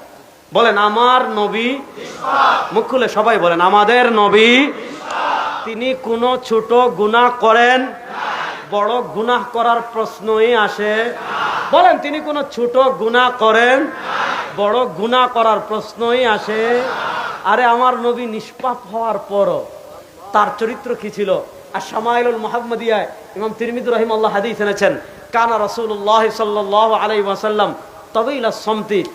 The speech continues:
দাইমাল ফিকরি।" আমার নবী করিম সাল্লাল্লাহু আলাইহি ওয়াসাল্লাম কথা বলতেন কম, চিন্তা করতেন বেশি। প্রশ্ন হলো, যিনি সাইয়্যিদুল আম্বিয়া,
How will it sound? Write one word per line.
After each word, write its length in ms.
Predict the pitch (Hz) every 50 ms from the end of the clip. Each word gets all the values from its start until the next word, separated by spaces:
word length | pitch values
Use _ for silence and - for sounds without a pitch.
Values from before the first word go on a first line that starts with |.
| - - - - 131
দাইমাল 500 | 185 180 202 220 208 208 208 208 196 180 180 -
ফিকরি।" 360 | 220 - - 196 190 156 - - - - - - -
আমার 220 | - 233 247 233
নবী 280 | 208 220 233 269 254 226
করিম 280 | - 240 233 226 220 - -
সাল্লাল্লাহু 180 | 233 220 208
আলাইহি 80 | 208 202
ওয়াসাল্লাম 380 | 202 196 - 214 208 185 156 - - - - - - - - -
কথা 220 | 226 240 247 285 285
বলতেন 420 | 262 254 247 247 247 240 233 214
কম, 300 | - 208 202 190 165 - - - - - - -
চিন্তা 260 | - 240 240 247 247
করতেন 360 | - 226 214 - 220 214 185
বেশি। 280 | 170 170 165 - 135 110 - - - - - - - - - - - - - - - - - - - - - - - - -
প্রশ্ন 340 | - 294 - - - 233 311
হলো, 340 | 294 294 285 277 240 196 - - - - - - - - - - - - - - - - - - - -
যিনি 240 | 127 180 220 247 220
সাইয়্যিদুল 500 | - - 240 262 277 277 262 254 262 254
আম্বিয়া, 680 | 240 240 240 240 240 247 247 240 240 233 226 220